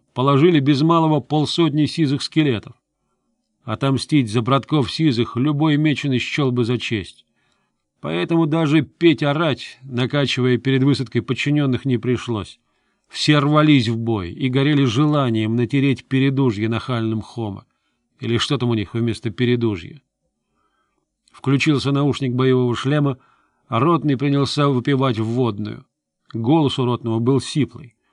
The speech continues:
Любой из меченых знал, что у него прострелена в двух местах воздухополость.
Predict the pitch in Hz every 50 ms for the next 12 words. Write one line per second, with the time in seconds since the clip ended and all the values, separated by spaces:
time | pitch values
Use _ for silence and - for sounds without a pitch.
0 | _ _ _ _ _ _ _ - 104 110 127 147 151 147 151 147 135 127 117 131
1 | 151 147 - - 139 135 120 120 143 147 135 120 - - - 123 120 127 135 139
2 | 139 131 - 135 131 127 - - 151 156 143 135 135 131 123 117 127 147 139 -
3 | 143 139 135 - - - 156 131 113 - 110 113 120 110 117 123 - 135 127 -
4 | - 131 117 104 98 104 - - -